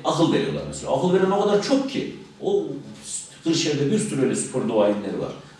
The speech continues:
Abi akıl veriyorlar. Scout ekibi oluştursak, işte maçlara göndersek.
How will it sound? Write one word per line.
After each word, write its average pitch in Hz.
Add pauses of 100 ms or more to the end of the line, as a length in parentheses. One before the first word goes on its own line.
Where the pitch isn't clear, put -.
(160)
Abi -
akıl 113
veriyorlar. - (420)
Scout 147
ekibi 139
oluştursak, - (220)
işte 107
maçlara 127
göndersek. 104